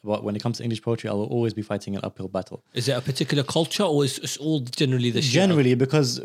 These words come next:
Speaker 1: when it comes to reciters, for example, they always recite, prefer to recite Arabic and Urdu. And there's n-, and I've realized there's nothing I can do to change that. Like I told you before, I, I used to be like, "Oh, I have to get the reciters to recite English only and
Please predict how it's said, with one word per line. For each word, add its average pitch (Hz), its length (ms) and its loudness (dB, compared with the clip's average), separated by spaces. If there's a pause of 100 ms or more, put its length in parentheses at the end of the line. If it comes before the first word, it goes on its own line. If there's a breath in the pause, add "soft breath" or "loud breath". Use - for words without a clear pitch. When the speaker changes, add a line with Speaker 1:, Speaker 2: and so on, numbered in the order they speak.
Speaker 1:
when 143 100 4
it 143 80 -2
comes 160 200 2
to 147 100 4
reciters, 135 340 2
for 131 120 0
example, 127 360 2
they 120 120 2
always 120 220 4
recite, 107 280 -4 (180)
prefer 110 220 -4
to 107 100 -6
recite 104 240 -2
Arabic 98 280 -2
and - 100 -10
Urdu. 95 260 -12
And 101 160 -2
there's 104 140 -2
n-, 120 120 -2
and 127 120 0
I've 117 140 0
realized 131 200 4
there's 113 140 -2
nothing 127 320 0
I 107 40 -4
can 107 140 -8
do 107 100 -4
to - 120 -10
change 110 220 -4
that. 92 100 -4
Like 101 120 -8
I 110 60 -4
told 110 200 -4
you - 40 -4
before, 107 400 -4
I, - 300 -8
I 117 40 -4 (100)
used 107 120 -6
to 104 60 -14
be 110 100 -8
like, 107 240 -4
"Oh, 110 80 -4
I 101 60 -4
have - 220 -6
to - 60 -8
get 107 140 -6
the 104 80 -6
reciters 104 380 -6
to 101 100 -10
recite 101 340 -6
English 104 300 -6
only 101 260 -6
and 98 80 -6